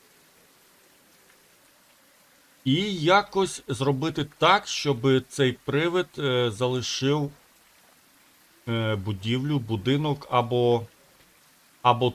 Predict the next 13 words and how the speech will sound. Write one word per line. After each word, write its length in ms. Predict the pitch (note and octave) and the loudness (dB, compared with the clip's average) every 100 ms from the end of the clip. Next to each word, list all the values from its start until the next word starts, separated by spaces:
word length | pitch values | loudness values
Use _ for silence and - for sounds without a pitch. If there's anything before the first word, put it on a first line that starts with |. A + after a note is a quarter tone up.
| - | -2
то 580 | D3 D3 C#3+ C#3+ C#3 C3 | 4 6 8 10 8 6
приміщення, 540 | C3 B2+ D3 - C#3 B2+ | 0 -2 -2 -2 0 0
в 40 | |
якому 300 | B2+ C#3 C3+ | 0 0 2
ми 140 | C3 | 2
будемо 320 | B2 B2+ B2+ A#2+ | 0 -2 -2 -2
ходити. 400 | B2+ G#2+ G2+ G2 - _ _ _ - _ _ _ C6+ C6+ C6+ _ _ _ _ _ _ _ _ - | -2 -2 -4 -10 -16 _ _ _ -20 _ _ _ _ -20 _ _ _ _ _ _ _ _ _ 6
Так, 240 | E3+ - - | 6 6 2
поки 300 | G3 G#3 G#3 | 4 4 -2
що. 340 | - D#3 G#2 - _ _ _ - | -2 2 2 0 _ _ _ -2
Е, 300 | C3 C3 C3 | 4 6 6
камера. 540 | - E3+ E3 E3 E3 C#3+ _ _ _ _ _ _ _ _ _ _ _ _ _ _ _ _ _ _ _ - | 6 6 6 2 0 -4 _ _ _ _ _ _ _ _ _ _ _ _ _ _ _ _ _ _ _ -2
Камера 840 | D3 C#3+ C#3 C#3 C3+ C3 B2+ B2+ | 0 2 2 4 4 2 0 -2